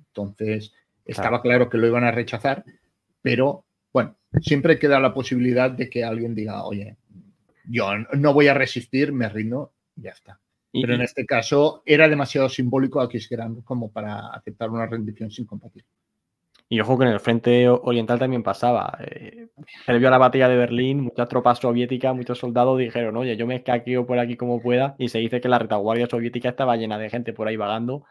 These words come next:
Speaker 2: porque claro, es que es muy duro, ¿no? Ya no morir incluso,
Speaker 1: Sí.
Speaker 2: sino perder una pierna. Imagínate qué futuro te puede
Speaker 1: Exacto.
Speaker 2: esperar el, el, a
Speaker 1: Exacto.
Speaker 2: partir del año cuarenta y cinco, eh, con una,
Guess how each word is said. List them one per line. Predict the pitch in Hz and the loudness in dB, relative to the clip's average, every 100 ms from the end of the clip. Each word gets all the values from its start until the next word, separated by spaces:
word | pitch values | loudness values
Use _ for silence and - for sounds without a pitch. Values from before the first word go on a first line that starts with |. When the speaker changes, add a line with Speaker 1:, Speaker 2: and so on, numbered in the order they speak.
| _ _ _ - | _ _ _ -6
Speaker 2:
porque | 110 98 | -6 -2
claro, | 104 120 | 0 0
es | - | 0
que | |
es | 117 | -2
muy | 123 113 | 0 0
duro, | 123 127 | 0 -2
¿no? | 101 123 120 | -2 -4 -4
Ya | 107 | -2
no | 123 | 0
morir | 131 107 131 | 0 -2 -4
incluso, | 127 101 123 127 | -6 -6 -4 -4
Speaker 1:
Sí. | 107 | -6
Speaker 2:
sino | 98 95 95 | -10 -10 -8
perder | - 98 110 | -8 -2 0
una | 135 110 | 0 0
pierna. | - 131 131 | 0 -2 -2
Imagínate | 104 95 - 117 110 120 135 | -6 -10 -8 -6 -6 -6 -8
qué | 107 | -8
futuro | 110 104 117 | -10 -8 -6
te | 113 113 | -4 -4
puede | 110 107 | -4 -6
Speaker 1:
Exacto. | |
Speaker 2:
esperar | - 101 113 107 - _ _ _ - | -6 -4 -4 -4 -10 _ _ _ -6
el, | 117 117 - 80 | -4 -4 -8 -10
el, | 110 | -8
a | |
Speaker 1:
Exacto. | 110 110 107 | -8 -8 -4
Speaker 2:
partir | 110 107 117 | -4 -2 -2
del | |
año | 110 110 | 0 0
cuarenta | 110 107 104 | -2 -2 -4
y | 104 | -6
cinco, | 117 131 117 107 107 107 | -4 -4 -2 -2 -2 -4
eh, | 104 110 - - 98 _ | -6 -10 -18 -20 -20 _
con | 117 | -2
una, | 120 104 | 0 -2